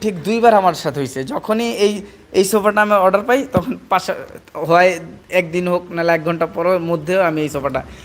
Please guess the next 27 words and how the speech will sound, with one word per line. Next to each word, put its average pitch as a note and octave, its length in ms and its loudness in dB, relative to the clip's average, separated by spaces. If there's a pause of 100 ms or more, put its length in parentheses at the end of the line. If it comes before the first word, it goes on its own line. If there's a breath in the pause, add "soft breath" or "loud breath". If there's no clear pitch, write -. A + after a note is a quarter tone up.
(140 loud breath)
সেল D#3 220 2
করি। B2 280 -4
তো F3 80 2
আমি F3+ 440 2
এই, F3+ 140 -6
তাই F3 300 2 (100)
ম্যানেজারকে E3 440 0
বললাম D#3+ 320 -6
যে, D3+ 80 -4
"ভাই, D#3 240 2
আমি D3 180 -2
তাহলে D#3 240 2
একটা D3+ 160 -6
কাজ - 160 -8
করি, E3+ 260 -6 (440 loud breath)
ডেকোরেশনের E3 520 2
ক্ষেত্রে G#3+ 380 2
এই D3+ 260 2
দুইটা D3+ 340 -6
সোফা D3 360 -4
আমি C#3+ 160 -4
একসাথে C#3 380 -6
রেখে B2+ 240 -4
দিই।" A#2+ 100 -6
কারণ C#3 280 -2
যেহেতু C#3+ 280 -2
এটা C#3+ 380 0